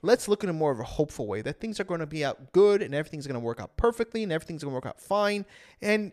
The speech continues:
it's gonna have a great, when we're gonna have a great time. That automatically calms you down. Again, because our brain can't differentiate between reality and what's not. Because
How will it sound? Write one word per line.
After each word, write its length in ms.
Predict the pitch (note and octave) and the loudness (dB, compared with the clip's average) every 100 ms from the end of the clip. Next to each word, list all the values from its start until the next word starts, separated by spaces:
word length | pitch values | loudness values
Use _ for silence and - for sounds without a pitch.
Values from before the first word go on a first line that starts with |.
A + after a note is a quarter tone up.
| - | -8
it's 140 | G#3 | -6
gonna 200 | - G#3 | -2 0
have 100 | G#3+ | 0
a 60 | G3+ | 0
great, 240 | D#3+ F#3+ G3+ | 2 2 4
when 180 | A3 | 4
we're 80 | G#3 | 2
gonna 140 | G3+ G3+ | 2 2
have 160 | G#3 | 2
a 20 | |
great 240 | F#3 G3+ G3 | 4 2 4
time. 360 | C4 D4 - - _ _ - - - | -2 -2 -10 -20 _ _ -20 -18 2
That 360 | D3 C#4 - - | 8 8 8 12
automatically 640 | B3 D4+ A#3 G#3+ G#3+ F3 | 12 12 8 6 4 -2
calms 460 | - - F#3+ E3+ D3 | -4 0 0 2 0
you 80 | |
down. 380 | D3 A3+ G#3+ - - _ - - | 0 0 -2 -4 -14 _ -10 4
Again, 240 | F#3+ B3 | 6 8
because 240 | F#3+ G#3+ | 6 6
our 100 | A3+ | 6
brain 300 | F#3 F3 C#4 | 6 4 4
can't 320 | C4+ A3 A#3 A3 | 2 0 0 0
differentiate 520 | F#3+ A3+ B3 G3 D#3+ | -2 -2 0 2 0
between 340 | C3 - F3 | -2 -4 -2
reality 440 | C#3+ D#3 E3+ D3+ C3+ | 0 2 2 2 0
and 180 | B2 | 0
what's 220 | B2 A#2+ D#3+ | -2 -2 -2
not. 320 | B3+ G3+ - _ - - E3+ | -2 -2 -8 _ -20 -2 0
Because 420 | E3 G#3 F#3+ | 8 10 10